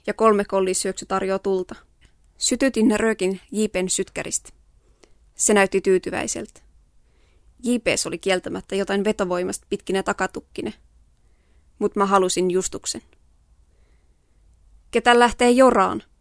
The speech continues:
mä kysyin. Kollit seuras mua kuin kermakulho ja vallattiin parketilla oma reviiri. Mä menin Justuksen viereen. Keinutin lanteit ja ootin, et kolli käy kii. Mut se ei käynyt.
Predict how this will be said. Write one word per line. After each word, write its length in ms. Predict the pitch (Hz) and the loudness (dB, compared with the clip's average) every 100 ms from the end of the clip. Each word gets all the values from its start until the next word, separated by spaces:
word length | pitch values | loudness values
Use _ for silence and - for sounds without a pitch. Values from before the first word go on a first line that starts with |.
| _ - | _ -6
mä 120 | - | -6
kysyin. 420 | - - 87 101 _ _ _ _ _ _ _ _ _ _ _ _ _ _ _ _ | -6 -10 -8 -10 _ _ _ _ _ _ _ _ _ _ _ _ _ _ _ _
Kollit 300 | - 254 240 | 4 6 6
seuras 360 | - 208 196 196 | 4 2 2 0
mua 140 | 202 | -2
kuin 140 | 196 190 | -2 0
kermakulho 720 | 220 202 196 - 180 202 175 _ 214 | 0 2 -2 -4 -4 -4 -10 _ -4
ja 100 | 202 | 0
vallattiin 380 | 202 202 208 | 2 2 -2
parketilla 440 | 202 208 - 196 185 | 0 0 -2 -8 -4
oma 220 | 214 196 | 0 0
reviiri. 480 | 196 202 196 214 - _ _ _ _ _ - | -2 -2 -4 -8 -14 _ _ _ _ _ -2
Mä 100 | 202 | 4
menin 260 | 208 202 196 | 6 6 4
Justuksen 500 | 208 - 175 - 190 | 2 -2 -8 -6 -2
viereen. 440 | 190 185 - 240 - _ _ _ _ _ _ _ _ _ - | 0 -2 -4 -8 -10 _ _ _ _ _ _ _ _ _ 2
Keinutin 420 | 226 208 208 214 | 4 4 4 6
lanteit 520 | 214 208 190 185 - - | 6 4 0 -4 -8 -2
ja 100 | 185 | 0
ootin, 260 | 202 196 | 2 0
et 120 | 190 - | -2 0
kolli 280 | 208 190 | 0 0
käy 180 | - 180 | -4 -10
kii. 320 | - 180 123 - _ _ _ _ _ _ _ _ _ _ _ _ _ | -8 -8 -8 -12 _ _ _ _ _ _ _ _ _ _ _ _ _
Mut 140 | 202 202 | -2 4
se 120 | 220 | 4
ei 60 | 208 | 4
käynyt. 440 | 208 185 175 | 4 4 2